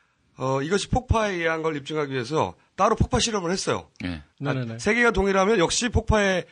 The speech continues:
Speaker 1: 의해서 이러-, 가라앉은 것이다. 이렇게 입증하려고 했던 거죠.
Speaker 3: 예, 예, 예.
Speaker 1: 네.
Speaker 3: 아주 정확하게 이해를 하고 계시는데요.
Speaker 1: 아이, 정말 또.
Speaker 3: 예, 예. <laughs>
Speaker 2: 무학의
Speaker 3: 근데
Speaker 2: 통찰. 예.
Speaker 1: 이게 뭘 무학의 통찰이야, 이 돼지야! <laughs> 간단한
Speaker 3: 그
Speaker 1: 과학이야, 이건.
Speaker 3: 그러니까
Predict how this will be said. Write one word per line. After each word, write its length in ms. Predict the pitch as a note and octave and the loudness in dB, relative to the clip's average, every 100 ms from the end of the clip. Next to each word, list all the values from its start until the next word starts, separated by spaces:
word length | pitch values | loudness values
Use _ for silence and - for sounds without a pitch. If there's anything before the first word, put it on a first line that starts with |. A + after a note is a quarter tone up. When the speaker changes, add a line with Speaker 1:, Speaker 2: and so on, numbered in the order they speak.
| - _ | -18 _
Speaker 1:
의해서 280 | D3 F#3+ G3 | 0 2 2
이러-, 240 | E3+ F3 - | 0 -2 -6
가라앉은 380 | - D#3 D#3 C#3+ | 0 2 2 0
것이다. 240 | B2 D3 | -4 -4
이렇게 240 | C#3+ E3+ F3 | -4 -4 -4
입증하려고 360 | F3 D3+ B2+ | 0 0 0
했던 160 | A#2 A2 | -4 -8
거죠. 180 | F#2 G2+ | -8 2
Speaker 3:
예, 40 | |
예, 380 | F#3 E3+ D3+ C3 | 6 6 6 4
예. 60 | C3 | 4
Speaker 1:
네. 80 | C3 | 2
Speaker 3:
아주 200 | C#3+ D3 | 2 0
정확하게 480 | - D#3 D#3 D3+ | 2 0 2 0
이해를 240 | C#3 C3+ C3 | 0 0 -2
하고 120 | C#3+ | -4
계시는데요. 520 | B2+ C3 A#2 C#3 C#3+ | -6 -6 -6 -6 -4
Speaker 1:
아이, 240 | C3 C#3+ C3 | -6 -10 -14
정말 280 | G#2+ G#2 G#2 | -20 -20 -16
또. 100 | - | 0
Speaker 3:
예, 60 | D#3+ | 2
예. 280 | C#3+ B2+ A2+ | 4 2 0
<laughs> 1500 | C3 C3 G#3+ - A#3+ B3+ B3+ B3+ C4 C#4+ G#3 A#3 - F#3+ - - E3+ E3 E3 D#3 - - - F#3+ _ | 0 4 6 6 6 8 8 8 8 8 6 6 6 4 4 2 -2 -8 -12 -12 -12 -14 -16 -18 _
Speaker 2:
무학의 320 | G2+ A2+ A2+ F#2+ | -6 0 2 2
Speaker 3:
근데 40 | G2 | -2
Speaker 2:
통찰. 500 | F#2 F2 - - - _ - | -6 -10 -10 -12 -18 _ -20
예. 80 | - | -8
Speaker 1:
이게 140 | C3+ | -2
뭘 180 | F3 F3+ | 2 2
무학의 320 | E3 E3 F#3+ | 4 4 6
통찰이야, 360 | F#3+ A3 G#3 F#3+ | 4 2 4 4
이 40 | |
돼지야! 380 | F3+ G3 G3 A3+ | 4 4 8 8
<laughs> 1400 | G3+ A#3+ G#3+ C#4 B3 G#3 B3 - A#3 A#3+ - A#3+ - - - | 8 6 8 8 8 8 6 6 6 4 4 2 2 -4 2
간단한 480 | G3+ C4 B3+ B3+ | 4 6 6 6
Speaker 3:
그 200 | G#3 - | 2 -4
Speaker 1:
과학이야, 420 | - G3+ A#3 A3+ G3+ | 4 6 6 6 4
이건. 280 | F3 F3 B2 | 4 2 2
Speaker 3:
그러니까 480 | C3 D#4 E3 E3+ | 2 2 2 2